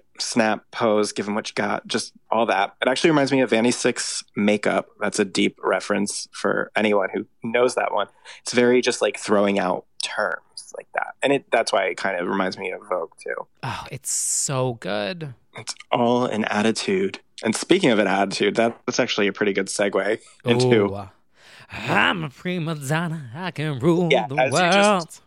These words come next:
Speaker 1: demonstrated, I just think of growling. This song
Speaker 2: Yeah.
Speaker 1: is, like, growling
Speaker 2: This
Speaker 1: city
Speaker 2: one's
Speaker 1: for
Speaker 2: another
Speaker 1: her.
Speaker 2: standout for me.
Speaker 1: This one is getting a little bit back to,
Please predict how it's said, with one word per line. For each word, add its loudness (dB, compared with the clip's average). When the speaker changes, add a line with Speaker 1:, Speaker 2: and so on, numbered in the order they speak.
Speaker 1:
demonstrated, 4
I 2
just -2
think -2
of -2
growling. -2
This 2
song 4
Speaker 2:
Yeah. 6
Speaker 1:
is, 0
like, 2
growling 0
Speaker 2:
This 4
Speaker 1:
city 4
Speaker 2:
one's 2
Speaker 1:
for 4
Speaker 2:
another 2
Speaker 1:
her. 4
Speaker 2:
standout -4
for -6
me. -6
Speaker 1:
This 0
one 2
is 4
getting 4
a 4
little 6
bit 4
back -2
to, 0